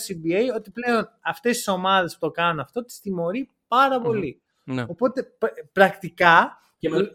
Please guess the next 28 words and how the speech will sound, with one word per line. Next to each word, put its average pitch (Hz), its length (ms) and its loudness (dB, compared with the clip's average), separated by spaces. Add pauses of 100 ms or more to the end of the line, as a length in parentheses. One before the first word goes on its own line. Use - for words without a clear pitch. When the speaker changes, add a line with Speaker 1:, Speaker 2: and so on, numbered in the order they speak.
Speaker 2:
και 160 120 -6
σωστά, 143 600 -4
θα 220 120 -4
πω 233 120 -2
Speaker 1:
Ναι, 226 140 4
Speaker 2:
εγώ. 151 80 -2
Speaker 1:
ναι, 156 60 -2
ναι. 151 60 -6
Speaker 2:
Ναι. 139 160 -10
Speaker 1:
Θεωρητικά 190 440 4
δεν 269 180 4
γίνεται 156 480 -2
αυτό. 110 420 -8
Speaker 2:
Ναι. 123 80 -2 (480)
Speaker 1:
Ε, 120 540 -4
οπότε, 226 540 0 (840)
είναι 208 320 4
όντως, 196 420 2
έχουν 196 220 0
αυτή 190 220 -4
την 196 120 -4
υπομονή 180 600 -2
οι 190 120 -4
Cavs, 262 720 2
έχουν 190 260 0
αυτό 185 300 -4
το 190 160 -4
περιθώριο. 208 720 0